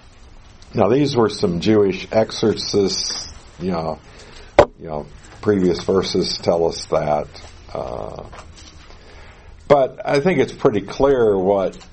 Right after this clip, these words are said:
the New Testament says about those practices and why they needed to do that. And I always thought it was significant. They didn't just get rid of those books, 'cause they could have sold them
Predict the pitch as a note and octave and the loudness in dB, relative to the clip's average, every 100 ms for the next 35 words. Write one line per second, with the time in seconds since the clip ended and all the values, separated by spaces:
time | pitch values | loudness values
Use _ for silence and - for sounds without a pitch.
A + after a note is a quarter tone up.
0 | - - G#2 F#2 F2+ - B2+ - A#2 F2+ | -20 -2 0 2 0 0 0 0 -2 0
1 | E2 - - - - - - - - - | -4 -6 -18 -20 -20 -20 -20 -20 -14 -4
2 | A2+ F#2 E2+ F#2+ F#2+ E2 D#2 - - F#2+ | 0 2 0 0 0 0 -2 -12 -4 -2
3 | E2+ - G2 D#2 - C#2+ - D2 C#2+ F#2 | 0 -2 -2 -2 -6 -12 -8 -10 -8 -8
4 | D#2 F2+ F2+ F2+ F2+ F2 F2+ F2 E2 - | -2 2 2 2 0 2 0 0 -4 -6
5 | F#2 G2 G2+ F2+ D#2+ D2+ D2 - - - | -4 0 2 4 4 2 -2 -14 -18 -20
6 | - - - - - - A2+ G#2+ G2 F#2+ | -20 -20 -20 -20 -12 -2 0 2 0 -4
7 | F#2 - - - - - - - G2+ - | -8 -16 -20 -20 -20 -20 -20 -6 -2 0
8 | A2 B2+ D3+ D#3+ - B2+ G#2 F2 A2 F#2 | 2 4 2 -2 0 0 0 -6 -4 0
9 | C#3 C#3+ G#2 G2 F2+ - - - - - | 0 2 2 0 0 -8 -20 -20 -20 -20
10 | - - - - D#3 F3+ - - C#3 C#3 | -20 -20 -6 2 4 2 0 0 0 0
11 | C3 F#2+ F#2+ D#3 D3 F2+ G2 F#2 D#2+ - | -4 0 4 4 4 2 2 2 -2 -2
12 | D#2+ C2+ - - - - - - - - | -2 -2 -4 -4 -4 -8 -16 -20 -20 -20
13 | - - - - F3+ E3+ F3+ F3 A#2 F3+ | -20 -20 -20 0 2 2 0 0 0 2
14 | G3+ G3 A2+ F#2+ | 2 2 0 -2